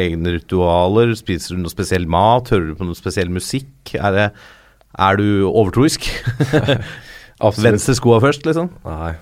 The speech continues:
Speaker 2: absolutt ikke. Jeg har, jeg har ikke noe sånn veldig spesielt, egentlig. Vi har jo, ehm, nå har vi møte på morgenen på, opp på stadion, så vi drar opp på morgenen, og så er det kampmøte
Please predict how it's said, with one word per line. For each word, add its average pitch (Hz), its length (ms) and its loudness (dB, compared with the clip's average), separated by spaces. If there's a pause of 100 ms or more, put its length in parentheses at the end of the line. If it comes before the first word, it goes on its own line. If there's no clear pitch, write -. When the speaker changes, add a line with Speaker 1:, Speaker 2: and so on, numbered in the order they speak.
Speaker 2:
absolutt 107 400 -4
ikke. - 260 -10
Jeg 90 80 -4
har, 107 200 2
jeg 104 160 0
har 113 180 4
ikke 85 180 -6
noe 87 80 -8
sånn 165 200 -2
veldig 107 220 0
spesielt, 98 640 -4
egentlig. 78 340 -10
Vi 95 60 -2
har 101 220 2
jo, 87 200 -2 (840)
ehm, 82 720 -6 (300)
nå 107 60 -2
har 104 160 4
vi 90 180 0
møte 92 480 -2
på 87 140 -4 (140)
morgenen 87 640 -4
på, 87 120 -6 (180)
opp 90 160 -8
på 82 120 -4
stadion, 95 520 -4 (180)
så - 200 -18
vi 90 100 -4
drar 90 240 -4
opp 85 180 -10
på 85 160 -6
morgenen, 95 540 -6
og 98 100 -4
så 90 200 -6
er - 20 -6
det 87 200 -6
kampmøte 87 600 -8